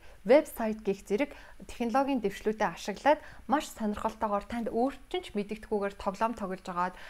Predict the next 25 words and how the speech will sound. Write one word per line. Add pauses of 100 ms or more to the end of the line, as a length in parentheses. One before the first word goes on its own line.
(120)
а,
фитнесээ
хийнгээ,
йога
хийнгээ,
үгээ
цэжлэх
энэ
боломжоор
хангаж
өгч
байгаа
гэсэн
үг. (760)
За,
тэгээ
хоёр
дахь
сардаа
болохоор
бид
нэр
өгүүлбэр
зүүн
үзнэ.